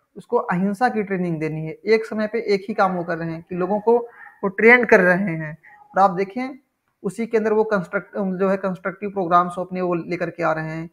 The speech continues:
कि जो है आप स्वदेशी को अपनाइए, जो, जो विदेशी स्कूल हैं, जो सरकारी स्कूल है, उसको आप छोड़ दीजिए, स्व-, स्वदेशी वस्त्र का आप,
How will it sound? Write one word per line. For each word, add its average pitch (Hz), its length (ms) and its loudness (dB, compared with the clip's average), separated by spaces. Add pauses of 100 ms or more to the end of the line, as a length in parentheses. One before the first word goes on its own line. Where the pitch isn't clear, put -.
(420)
कि 165 60 -10
जो 175 100 -2
है 175 60 0
आप 175 140 4
स्वदेशी 170 440 -4
को 180 200 -6
अपनाइए, 160 540 -4
जो, 160 280 -8 (720)
जो 170 80 2
विदेशी 180 440 0
स्कूल 175 380 -6
हैं, 165 160 -4
जो 160 60 -6
सरकारी 170 400 0
स्कूल 175 220 -8
है, - 20 -2
उसको 175 180 -6
आप 175 180 0
छोड़ 175 240 -2
दीजिए, 160 440 -4
स्व-, 165 240 -6 (380)
स्वदेशी 175 380 -2
वस्त्र 175 320 -4
का 180 120 2
आप, 175 360 -2